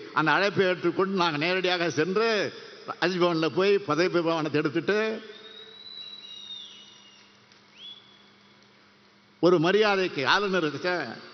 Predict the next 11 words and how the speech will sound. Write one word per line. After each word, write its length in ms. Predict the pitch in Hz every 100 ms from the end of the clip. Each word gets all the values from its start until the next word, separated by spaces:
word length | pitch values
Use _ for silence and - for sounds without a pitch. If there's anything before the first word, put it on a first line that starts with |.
| -
பொக்கே 280 | 147 160 190
ஒண்ணு 220 | 180 165 147
கொடுத்துட்டு 540 | 156 143 139 180 196 - - - - - - - - - - - - - - - - - - - - - - -
புறப்புறப்ப 500 | 143 190 185 175 165
சொன்னேன், 420 | 175 151 147 147 117 - - - - - - - - - -
"இன்னைக்கு 320 | 156 156 170
தான் 120 | 190
நான் 180 | 175 127
தேர்தல் 340 | 160 180 165
வேலையை 420 | 156 156 151 139 117 -
தொடங்குறேன் 580 | 143 165 151 143 170